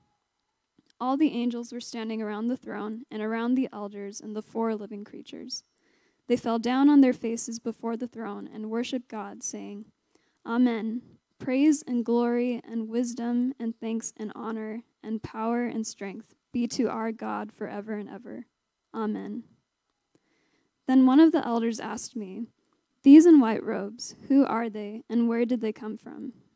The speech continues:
I answered, "Sir, you know." And he said, "These are they who have come out of the great tribulation.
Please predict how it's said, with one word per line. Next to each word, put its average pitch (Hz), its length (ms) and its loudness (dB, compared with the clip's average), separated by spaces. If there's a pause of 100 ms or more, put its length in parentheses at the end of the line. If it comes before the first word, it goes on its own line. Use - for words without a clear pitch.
(420)
I 247 140 -4
answered, 226 680 -4 (140)
"Sir, 226 600 -4
you 220 180 -8
know." 220 380 -6 (800)
And 240 140 2
he 302 160 10
said, 220 460 0 (280)
"These 262 240 4
are 302 120 8
they 226 320 0
who 226 160 -2
have 226 180 -2
come 233 220 -2
out 220 220 -6
of 247 120 -6
the 233 60 0
great 220 260 -2
tribulation. 226 800 -8